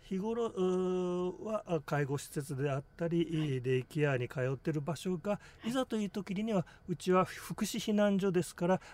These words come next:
Speaker 1: 安心して、
Speaker 2: はい。
Speaker 1: え、こちらに避難してください。必要な方はこちらで」という形で存在するというものなんですね。
Speaker 2: はい、そうです。
Speaker 1: その福祉避難所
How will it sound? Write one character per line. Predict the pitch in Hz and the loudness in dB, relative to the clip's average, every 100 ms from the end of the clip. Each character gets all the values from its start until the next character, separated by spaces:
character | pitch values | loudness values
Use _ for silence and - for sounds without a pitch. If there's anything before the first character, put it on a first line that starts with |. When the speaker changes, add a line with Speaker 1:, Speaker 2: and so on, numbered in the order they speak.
| - | -2
Speaker 1:
安 | 165 165 | 2 2
心 | - 170 | 4 2
し | - | 2
て、 | - | 2
Speaker 2:
は | 175 | 2
い。 | - | 4
Speaker 1:
え、 | 151 | 0
こ | 156 | -2
ち | - 151 | -4 -2
ら | 147 | 0
に | 147 | 2
避 | 147 | 0
難 | 147 131 | 0 -2
し | |
て | - | -6
く | 135 | -4
だ | 123 123 | -2 -4
さ | - 151 | -2 0
い。 | 147 - | 0 -4
必 | - - 151 | -20 -6 0
要 | 143 | 0
な | 123 | 0
方 | 131 202 | -2 0
は | 185 | 0
こ | - | 0
ち | - 135 | -6 -2
ら | 123 | 0
で」 | 180 185 - | 0 -2 -4
と | 233 | 0
い | 240 | 2
う | 254 233 | 2 -2
形 | - 190 185 170 175 | -2 -4 -2 -2 -2
で | 220 214 | -2 -2
存 | - 170 | 2 2
在 | 135 123 | 4 2
す | - 117 | 0 -4
る | |
と | - | -2
い | 113 | -2
う | |
も | 104 | -2
の | 98 | -4
な | 92 | -6
ん | 95 | -10
で | |
す | - | -6
ね。 | 156 185 - | -4 -4 -6
Speaker 2:
は | - 233 | -6 -2
い、 | 254 | -2
そ | - 202 | -4 -4
う | 202 | 0
で | 190 | 0
す。 | 180 160 - - - | 0 -4 -8 -12 -16
Speaker 1:
そ | - | -6
の | 214 | -6
福 | - 247 | -4 -6
祉 | - 277 | -2 -4
避 | - 247 | -4 -4
難 | 247 247 240 233 | -4 -2 -2 -2
所 | 208 226 226 233 | 0 2 2 0